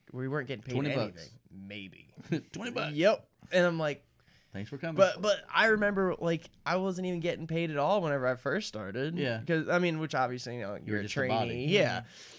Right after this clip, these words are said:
Speaker 1: And I remember when I got paid for the first time, it was probably, like, ten dollars. I was like, "Oh my God, this is awesome."
Speaker 2: I made it. I
Speaker 1: Let's
Speaker 2: can
Speaker 1: go
Speaker 2: buy
Speaker 1: to
Speaker 2: Happy
Speaker 1: Waffle
Speaker 2: Meal.
Speaker 1: House.
Speaker 2: <laughs>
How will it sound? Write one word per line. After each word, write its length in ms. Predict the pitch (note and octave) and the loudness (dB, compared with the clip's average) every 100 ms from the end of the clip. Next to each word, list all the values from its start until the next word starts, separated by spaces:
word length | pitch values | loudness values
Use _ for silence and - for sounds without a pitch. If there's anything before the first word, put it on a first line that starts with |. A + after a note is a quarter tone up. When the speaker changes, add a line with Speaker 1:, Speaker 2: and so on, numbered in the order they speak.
| - _ - | -20 _ -2
Speaker 1:
And 240 | D3+ C#3+ | 0 0
I 100 | - | -2
remember 300 | C#3+ D3+ C#3+ - | -2 0 -4 -4
when 180 | B2+ | -4
I 80 | B2 | -2
got 260 | A#2+ C3 - | -2 -2 -2
paid 200 | C#3 C3 | -2 -4
for 80 | B2+ | -6
the 80 | G#2+ | -8
first 300 | C3 B2+ - | -6 -6 -6
time, 240 | B2 A#2+ | -6 -6
it 20 | |
was 120 | G#2+ | -8
probably, 180 | A2 A#2 | -6 -6
like, 160 | A2 G#2 | -6 -10
ten 240 | C3+ A2 | -10 -8
dollars. 360 | F#2+ A#2 G#2 E2+ | -8 -8 -8 -10
I 40 | |
was 80 | - | -16
like, 120 | - A#2+ | -18 -16
"Oh 60 | |
my 140 | A2 - | -16 -16
God, 240 | D#2+ F2 C#2+ | -16 -16 -16
this 160 | - - | -16 -16
is 100 | - | -16
awesome." 340 | - - - G3+ - - _ | -16 -14 -14 -16 -20 -20 _
Speaker 2:
I 100 | - C3 E3 | -10 -8 -2
made 260 | A3 G#3+ | -2 0
it. 100 | E3+ - _ - | -4 -10 _ -6
I 60 | |
Speaker 1:
Let's 100 | E3+ | -4
Speaker 2:
can 80 | E3 | 0
Speaker 1:
go 60 | F#3 | 4
Speaker 2:
buy 140 | E3 | 4
Speaker 1:
to 20 | D#3+ | 6
Speaker 2:
Happy 220 | F#3 E3 | 2 2
Speaker 1:
Waffle 120 | F3 | 0
Speaker 2:
Meal. 160 | D3 A2 | 2 0
Speaker 1:
House. 440 | - - - E3+ | -4 -4 0 0
Speaker 2:
<laughs> 800 | D3+ G3+ G#3 F#3 G3+ - - G#3+ | 6 8 8 8 6 4 2 0